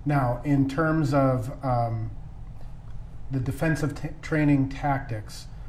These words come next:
or any of these continuing education classes, the,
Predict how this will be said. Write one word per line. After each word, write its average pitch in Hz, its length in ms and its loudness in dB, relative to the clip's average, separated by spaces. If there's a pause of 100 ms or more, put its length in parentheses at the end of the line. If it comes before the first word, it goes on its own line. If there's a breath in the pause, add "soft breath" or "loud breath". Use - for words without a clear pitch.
(160 loud breath)
or 135 220 0
any 156 240 2
of 135 160 0
these 131 240 2
continuing 135 800 0
education 120 720 -4
classes, 107 580 -4 (960 loud breath)
the, 135 160 -2